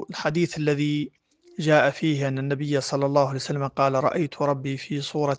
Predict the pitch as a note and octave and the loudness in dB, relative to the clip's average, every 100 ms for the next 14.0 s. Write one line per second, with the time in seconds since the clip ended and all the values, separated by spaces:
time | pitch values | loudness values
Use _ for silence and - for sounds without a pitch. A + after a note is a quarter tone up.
0 | C3+ - C#3+ C3+ C#3+ C#3+ F#3 C#3 C#3+ G#3 | -4 0 0 0 -4 -6 -6 -2 -2 -4
1 | _ - _ _ F3+ A3+ G#3+ - E3 G3 | _ -20 _ _ 4 6 6 2 0 2
2 | E3+ - - _ _ F3 D#3 D#3 F#3 F3+ | 0 -2 -8 _ _ 0 0 0 2 2
3 | F3+ G3 - _ _ _ _ _ D3+ - | 2 0 -4 _ _ _ _ _ -2 8
4 | F#3 F#3 E3 D#3+ D3 D#3+ - F3 D#3 C#3+ | 8 8 4 -2 -4 0 2 2 2 -2
5 | D3 D#3+ D#3 C#3+ D#3+ E3+ D#3+ D#3 E3+ D3+ | 0 0 0 0 2 4 4 6 6 6
6 | C3+ C3+ C3+ C#3 C#3 C#3 C#3 D3 F#3+ - | 0 -2 -2 -2 0 2 2 4 4 2
7 | _ E3 D3+ D#3 D3 - D#3+ E3+ D#3 D3+ | _ -2 0 0 0 2 2 2 2 0
8 | D3+ C#3+ E3+ F#3 C#3+ B2 C3+ E3 F3 F3+ | 0 2 2 2 2 2 2 0 2 0
9 | - C#3 D3 D#3+ C#3+ C#3 - - D3 - | 0 0 2 4 4 4 4 2 -4 -4
10 | D3 D#3+ D3+ D3 E3 E3 E3 D#3 C3 - | -4 -4 -4 2 6 8 6 4 0 -4
11 | B2+ C#3 - _ _ _ _ - - _ | -6 -8 -16 _ _ _ _ -16 -16 _
12 | _ - _ _ _ _ _ _ _ _ | _ -20 _ _ _ _ _ _ _ _
13 | G3 F3 D#3 C#3+ D3 D3 - B2+ - - | 6 6 8 8 8 8 6 4 -14 -20